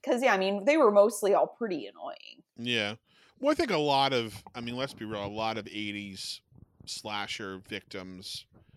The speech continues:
Speaker 2: or people, uh, most slasher movies, the characters weren't all, you know, people you, they were supposed to be annoying. You, right? You wanted to see them die because, you know,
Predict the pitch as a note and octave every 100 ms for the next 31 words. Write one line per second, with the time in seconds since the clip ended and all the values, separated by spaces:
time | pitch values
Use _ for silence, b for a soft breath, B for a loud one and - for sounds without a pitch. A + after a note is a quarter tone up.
0 | b b _ G2+ G2 B2+ A#2+ G2 F2 E2
1 | - _ - G2+ A#2 A2+ - - A2+ G#2
2 | - G#2+ G2 G2 G2 G2+ G#2 A#2+ G#2+ G2+
3 | G#2 F#2+ G#2 G2 - _ _ _ A2+ G#2
4 | G2+ F#2+ F#2+ _ _ G#2+ F#2+ D#2 G2 _
5 | _ _ _ B2+ G#2+ G#2+ G#2+ - B B
6 | - F3+ F#3 - A#3 G3+ - A#2 G#2+ G2
7 | F#2 F#2 A2+ G#2+ G2+ A#2+ B2 C3 A2+ G#2+
8 | - G#2 G2+ G2 F#2+ F#2+ G2 G2 G#2 F#2+
9 | - - F#2 F2